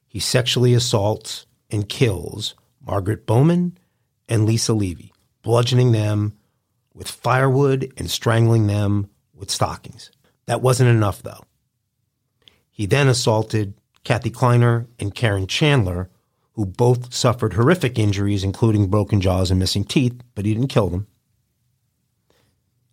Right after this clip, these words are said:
He then broke into the apartment of Cheryl Thomas, who lived several blocks away, and beat her so badly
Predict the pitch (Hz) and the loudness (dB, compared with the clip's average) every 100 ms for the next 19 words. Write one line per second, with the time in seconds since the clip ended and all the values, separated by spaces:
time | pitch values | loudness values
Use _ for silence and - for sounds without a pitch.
0 | _ _ 123 139 180 165 113 143 147 - | _ _ 0 4 4 6 6 4 0 0
1 | 131 143 - 135 127 123 123 - - 180 | 2 4 2 2 4 2 -2 -2 -2 -2
2 | - 101 123 - - _ _ _ _ _ | -4 -8 -12 -18 -20 _ _ _ _ _
3 | - 95 - 135 127 120 - 147 101 78 | -4 -2 0 2 2 0 0 0 0 -4
4 | - - _ 110 104 113 110 107 - - | -10 -12 _ -6 -2 0 0 -4 -12 -4
5 | 127 117 120 117 110 - 104 113 98 87 | -2 0 0 0 -2 0 0 2 -2 -6
6 | 98 - _ _ _ _ _ - 110 110 | -10 -16 _ _ _ _ _ -2 -2 2
7 | 120 120 170 165 - 120 104 107 104 92 | 0 2 2 2 4 2 2 0 0 -2
8 | 101 98 | -2 -4